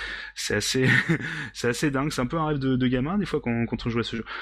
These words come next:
Donc c'est, voilà, c'est dans la continuité des autres jeux, euh, du même, euh, studio de développement et du même concepteur, euh,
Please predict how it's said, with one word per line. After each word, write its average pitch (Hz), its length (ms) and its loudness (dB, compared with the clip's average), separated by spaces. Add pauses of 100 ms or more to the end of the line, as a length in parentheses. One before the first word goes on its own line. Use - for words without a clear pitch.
(140)
Donc 120 140 4
c'est, 127 300 4
voilà, 120 220 2
c'est - 180 -2
dans 120 100 4
la 123 80 2
continuité 135 540 0
des 127 180 2
autres 131 280 0
jeux, 135 360 2
euh, 110 720 2
du 113 140 0
même, 120 240 4
euh, 110 600 2
studio 120 280 -4
de 120 40 -4
développement 123 500 0
et 117 40 0
du 113 80 0
même 113 160 2
concepteur, 120 640 -2
euh, 107 60 -4